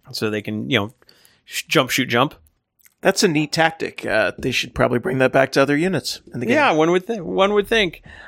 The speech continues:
Speaker 1: Uh, Taraxi Sterilizers, they used to have what the Corpusari have, which was, like, the minus two movement.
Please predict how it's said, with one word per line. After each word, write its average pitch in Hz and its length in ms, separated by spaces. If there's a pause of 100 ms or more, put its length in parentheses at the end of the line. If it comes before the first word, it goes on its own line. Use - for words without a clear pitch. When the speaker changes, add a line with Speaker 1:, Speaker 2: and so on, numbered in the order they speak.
(160)
Speaker 1:
Uh, 143 340 (100)
Taraxi 180 520
Sterilizers, 190 1500 (380)
they 147 220
used 175 340
to 185 80
have 156 500
what 123 300
the - 80
Corpusari 127 640
have, 123 280
which 110 180
was, 104 160
like, 101 180
the 101 100
minus 101 340
two 107 160
movement. 107 540